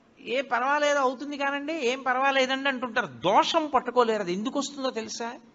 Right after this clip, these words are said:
ఎక్కడో మహాత్ముల మనసు కష్టపెట్టడమో, లేకపోతే ఏదో చెయ్యకూడని దోషం ఏదో చేశారు, అది జాతకంలోకి దొరకదు, పీడిస్తూ ఉంటుంది. మీకు దొరకని దోషం పోవాలి అంటే ఒక్క నంది అభిషేకానికే పోతుంది.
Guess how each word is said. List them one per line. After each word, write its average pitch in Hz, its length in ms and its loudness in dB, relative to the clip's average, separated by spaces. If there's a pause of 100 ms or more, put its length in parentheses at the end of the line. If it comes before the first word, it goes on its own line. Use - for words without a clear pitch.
(680)
ఎక్కడో 254 680 6
మహాత్ముల 226 760 4
మనసు 208 380 0
కష్టపెట్టడమో, 180 1120 0 (600)
లేకపోతే 233 560 0
ఏదో 240 540 0
చెయ్యకూడని 269 840 -2
దోషం 233 540 0
ఏదో 233 240 2
చేశారు, 226 400 -2
అది 190 140 -4
జాతకంలోకి 233 880 0
దొరకదు, 208 440 0
పీడిస్తూ 233 560 -6
ఉంటుంది. 156 380 -10 (580)
మీకు 220 460 2
దొరకని 247 640 8
దోషం 240 460 8
పోవాలి 233 600 8
అంటే 220 200 2
ఒక్క 185 440 6
నంది 196 520 8
అభిషేకానికే 208 680 6
పోతుంది. 180 340 -10